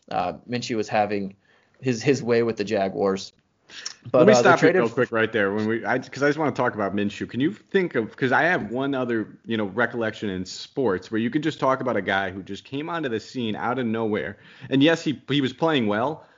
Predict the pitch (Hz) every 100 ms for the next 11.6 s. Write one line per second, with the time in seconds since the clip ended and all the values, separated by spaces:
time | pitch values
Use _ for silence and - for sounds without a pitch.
0 | _ _ - 147 139 123 120 113 143 -
1 | - - 165 170 196 175 139 110 104 -
2 | - 92 139 151 151 156 170 190 - 156
3 | 160 135 - 113 90 87 92 127 127 135
4 | 202 262 208 143 143 147 104 - - 147
5 | 139 143 110 143 139 147 156 165 170 -
6 | _ _ 135 143 120 113 151 147 135 -
7 | - 208 180 - 180 131 170 139 123 160
8 | - - 139 151 165 180 127 123 135 135
9 | 123 117 127 107 98 107 120 104 101 -
10 | 135 - 208 - 185 147 131 131 113 147
11 | 156 131 107 104 117 101